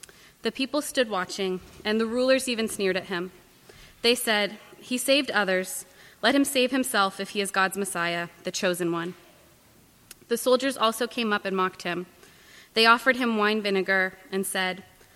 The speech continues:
"If you are the king of the Jews, save yourself." There was a written notice above him, which read, "This is the King of the Jews."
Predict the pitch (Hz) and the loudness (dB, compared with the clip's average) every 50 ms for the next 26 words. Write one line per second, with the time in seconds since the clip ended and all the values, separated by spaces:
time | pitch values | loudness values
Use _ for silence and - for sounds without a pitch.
0 | - _ _ _ - - 220 240 262 277 302 262 320 - - 277 254 247 220 220 | -20 _ _ _ -10 -8 -4 0 2 2 2 2 0 0 0 -2 -2 -2 -2 -4
1 | 226 - - 220 214 202 196 196 - - - - - - _ - - - - 247 | -6 -6 -4 -4 -2 -2 -2 -4 -6 -8 -8 -10 -12 -20 _ -14 -2 2 2 4
2 | 247 247 269 - - 220 190 165 180 - - - - - - - - - _ _ | 4 4 0 0 2 2 2 2 0 -6 -16 -20 -20 -20 -20 -20 -20 -20 _ _
3 | - - - - - - - - - - - - - _ - - 233 233 254 254 | -20 -20 -20 -20 -20 -20 -20 -20 -20 -20 -20 -20 -20 _ -2 2 4 6 6 4
4 | 247 269 247 262 277 - 294 294 277 247 240 240 240 - 262 202 202 190 185 - | 4 4 4 6 6 6 6 6 6 6 4 4 2 0 -2 0 2 0 0 0
5 | 214 208 196 196 196 175 208 208 226 - - - 196 180 185 180 170 180 - - | 0 0 0 0 0 -2 -4 -6 -6 -6 -4 0 2 2 2 2 0 -4 -10 -16
6 | - - - _ _ - - - - - - 220 226 - 254 247 233 247 240 - | -20 -20 -20 _ _ -20 -20 -20 -18 -4 0 0 2 2 0 -2 -2 -2 -2 0
7 | 277 254 254 247 247 226 - 247 - - 175 165 156 180 - - - - | 2 2 2 2 0 0 -4 -4 -2 -2 -4 -4 -4 -6 -10 -10 -10 -10